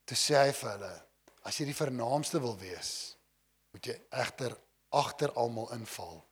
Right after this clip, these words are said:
en almal se dienaar wees." Okay, groot stukkie skrif. Wat ons gaan doen is, ons gaan die vraag vra, "Waar is die krag van, van geloof? En waar was die krag van die disippels se geloof nie?"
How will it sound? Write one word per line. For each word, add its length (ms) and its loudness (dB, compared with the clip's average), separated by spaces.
en 80 -14
almal 260 -4
se 140 -10
dienaar 480 -12
wees." 320 -12
Okay, 180 -10
groot 140 -2
stukkie 280 0
skrif. 480 0
Wat 180 -6
ons 140 2
gaan 140 0
doen 160 -2
is, 320 -2
ons 80 -16
gaan 160 -4
die 160 -6
vraag 240 6
vra, 200 2
"Waar 200 -2
is 160 0
die 80 -12
krag 280 2
van, 200 -2
van 380 -6
geloof? 440 -8
En 160 -16
waar 280 2
was 180 0
die 140 -8
krag 380 4
van 180 -2
die 240 -6
disippels 680 2
se 100 0
geloof 520 2
nie?" 320 2